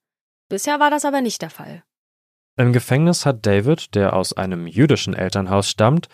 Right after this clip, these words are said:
Speaker 2: sich dem evangelisch-christlichen Glauben zugewandt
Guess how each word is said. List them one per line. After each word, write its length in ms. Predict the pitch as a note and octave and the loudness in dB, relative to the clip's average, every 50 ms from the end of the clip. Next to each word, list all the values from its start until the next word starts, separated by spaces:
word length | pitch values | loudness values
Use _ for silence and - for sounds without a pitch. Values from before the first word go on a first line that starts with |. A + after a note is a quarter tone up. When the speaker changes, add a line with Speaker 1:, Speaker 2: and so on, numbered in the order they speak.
| - - - - _ | -20 -20 -20 -14 _
Speaker 2:
sich 280 | - C3 C#3 C3+ - | 0 0 0 0 2
dem 220 | - C3+ C3+ C3 - | 0 0 2 2 0
evangelisch-christlichen 1400 | - C3 B2 - C3 B2 A#2 G2 A2 G#2+ A#2+ C#3+ D#3+ D#3 - - - A2 C#3 D3+ - - - G#2+ - G#2 F#2+ | -2 -2 0 0 0 0 0 0 0 0 2 2 0 0 -2 -6 -2 0 0 0 0 0 -2 -2 0 -2 -4
Glauben 300 | F#2 F2+ E2+ E2+ E2 E2 | -2 -2 -2 -2 -2 -4
zugewandt 680 | - - F#2+ D#2+ F2+ D#2+ E2 D#2+ D#2 D2+ - - - | -4 -4 -4 -4 -4 -4 -4 -6 -8 -8 -12 -16 -18